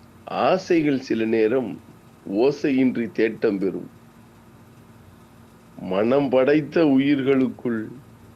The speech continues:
ஆசை என்றுதான் நான் நினைத்தேன். அடிவார மலையின் மிதியடி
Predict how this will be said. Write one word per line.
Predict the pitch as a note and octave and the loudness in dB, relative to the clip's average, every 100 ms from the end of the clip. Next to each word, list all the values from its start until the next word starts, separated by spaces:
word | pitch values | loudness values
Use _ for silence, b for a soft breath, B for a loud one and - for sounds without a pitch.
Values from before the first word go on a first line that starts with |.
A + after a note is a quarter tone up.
| - - - - - | -20 -20 -20 -20 -16
ஆசை | D#2+ F#2 B2+ - C#3+ B2+ | -8 -2 -2 0 0 2
என்றுதான் | B2 A2 A#2+ A2+ A#2 A#2+ | 0 0 0 2 2 2
நான் | G#2+ A2+ | 0 0
நினைத்தேன். | A2+ G#2 G2 - F#2 - - - - - - - - - - - - - - - - | 0 0 -2 -6 -10 -12 -18 -20 -20 -20 -20 -20 -20 -20 -20 -20 -20 -20 -20 -20 -14
அடிவார | - G2+ A#2+ A#2+ B2 C3+ D3 | -8 -4 -2 2 2 2 2
மலையின் | B2 A2 A2 A#2+ A2 G2+ - - | 2 2 0 -4 -8 -14 -20 -8
மிதியடி | G#2+ A#2 B2+ D#3 C#3+ C3 A#2+ | -4 -2 0 0 2 2 -2